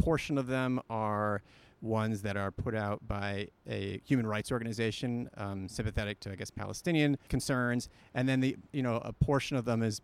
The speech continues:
of the clips come from I-, Israeli army or Israeli army affiliated groups. And what ultimately happens is that, uh, Renan settles on one particular viewer, uh, who becomes this kind of, I wanna say model viewer, but maybe not in the way that, that one thinks of that, but just in the sense that she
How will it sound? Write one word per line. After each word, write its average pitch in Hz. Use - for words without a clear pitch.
of 117
the -
clips -
come 104
from 95
I-, -
Israeli 110
army 95
or 92
Israeli 95
army 90
affiliated 92
groups. -
And 143
what 131
ultimately 165
happens 120
is 113
that, 110
uh, 113
Renan 110
settles 117
on 104
one 123
particular 113
viewer, 98
uh, 101
who 107
becomes 120
this 107
kind 110
of, 104
I 123
wanna 127
say 120
model 113
viewer, 151
but 117
maybe 123
not 117
in 117
the 113
way 110
that, 104
that 107
one 101
thinks -
of 107
that, 101
but 107
just -
in 113
the 104
sense 98
that 98
she 98